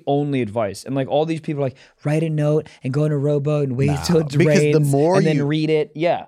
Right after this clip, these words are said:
Speaker 2: The more you, like, send stuff to them, like, notes and letters, they're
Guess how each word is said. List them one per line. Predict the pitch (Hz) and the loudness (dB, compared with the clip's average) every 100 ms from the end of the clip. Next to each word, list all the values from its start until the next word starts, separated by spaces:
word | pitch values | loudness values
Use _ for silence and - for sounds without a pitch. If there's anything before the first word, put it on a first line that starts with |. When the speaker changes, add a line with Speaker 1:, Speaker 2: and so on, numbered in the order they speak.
| - | -6
Speaker 2:
The | 143 | -2
more | 139 139 160 | 0 0 -2
you, | 160 156 | -2 -2
like, | 143 123 107 | -2 -2 -6
send | - - 123 127 | -6 -4 -2 -4
stuff | - 123 - | -4 -6 -4
to | 113 | -4
them, | 107 113 127 | -4 -2 -4
like, | 107 | -4
notes | 110 113 117 110 | -2 0 0 -2
and | 107 | -4
letters, | 101 101 123 139 - _ _ _ - | -2 0 0 -2 -8 _ _ _ -12
they're | 107 131 160 143 120 104 | -2 2 2 2 0 -4